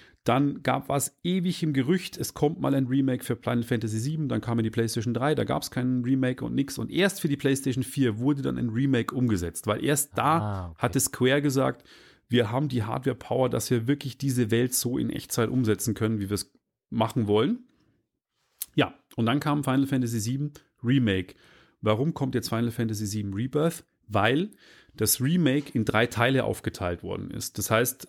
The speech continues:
Speaker 1: das ursprüngliche Spiel war schon vom Umfang relativ komplex.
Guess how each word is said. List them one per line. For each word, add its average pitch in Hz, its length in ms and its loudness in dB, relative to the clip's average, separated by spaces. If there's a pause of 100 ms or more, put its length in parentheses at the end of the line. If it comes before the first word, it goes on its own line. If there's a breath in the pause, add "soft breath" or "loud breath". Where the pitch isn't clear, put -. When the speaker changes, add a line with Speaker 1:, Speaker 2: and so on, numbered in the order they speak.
Speaker 1:
das 120 120 -2
ursprüngliche 156 520 0
Spiel 139 400 -2
war 113 160 2
schon 131 160 -2
vom 120 160 -2
Umfang 135 300 0
relativ 113 420 0
komplex. - 600 -2